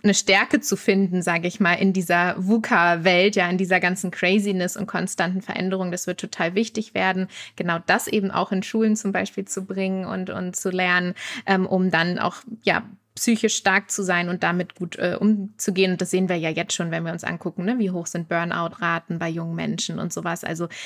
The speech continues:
das schlägt sich ja jetzt auch schon in den Statistiken nieder. Von daher auf jeden Fall eine Herausforderung, die man auch angehen muss. Finanziell,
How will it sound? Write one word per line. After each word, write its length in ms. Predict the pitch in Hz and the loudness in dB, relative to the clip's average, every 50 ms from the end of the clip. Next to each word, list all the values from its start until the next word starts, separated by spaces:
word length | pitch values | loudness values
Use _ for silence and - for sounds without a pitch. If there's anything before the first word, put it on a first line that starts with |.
| - 269 - | -14 -8 -6
das 220 | - 170 - - | -4 -4 -4 0
schlägt 200 | - 190 170 - | 0 -2 -2 0
sich 140 | - 190 190 | -4 -4 -2
ja 80 | - 175 | -2 -2
jetzt 300 | 170 180 180 175 - 190 | -2 -2 -4 -2 -4 -6
auch 80 | 185 | -6
schon 160 | - - 180 170 | -4 -4 -4 -2
in 160 | - 175 170 | -2 -2 -2
den 100 | 170 175 | -2 -4
Statistiken 720 | - - 180 - - 190 185 - - 180 175 - 180 165 | -4 -6 -6 -4 -4 -6 -6 -2 -4 -4 -4 -2 -2 -2
nieder. 380 | 165 160 165 165 165 175 185 - - - - - - - | -2 -2 -2 -2 -2 -2 -2 -4 -8 -16 -20 -20 -20 -2
Von 160 | - 220 202 | 0 2 4
daher 260 | 196 190 208 202 185 - | 4 4 4 4 2 2
auf 80 | 185 | 0
jeden 220 | - - 196 196 196 | 0 2 2 2 2
Fall 220 | - 220 208 226 | 4 4 4 6
eine 200 | 240 240 240 226 | 6 4 4 4
Herausforderung, 1000 | 220 196 185 180 185 214 226 - - 240 220 208 208 208 208 208 208 202 196 190 | 4 4 4 4 4 2 0 0 0 0 0 2 0 0 2 2 0 0 -2 -2
die 120 | 196 190 | -2 -2
man 160 | 185 180 - | -2 -2 -2
auch 220 | - - 214 220 - | -2 -2 -2 -2 -2
angehen 420 | - 202 202 208 214 208 208 202 202 | -2 2 2 4 4 4 4 4 4
muss. 300 | 202 202 196 208 - - - - - _ _ _ _ _ _ _ _ _ _ - - | 4 4 2 2 -2 -6 -14 -20 -20 _ _ _ _ _ _ _ _ _ _ -20 -20
Finanziell, 880 | - - 262 226 226 220 214 220 220 - - 196 202 214 233 240 247 240 | -2 2 4 4 6 6 4 4 4 2 4 4 6 6 8 8 6 6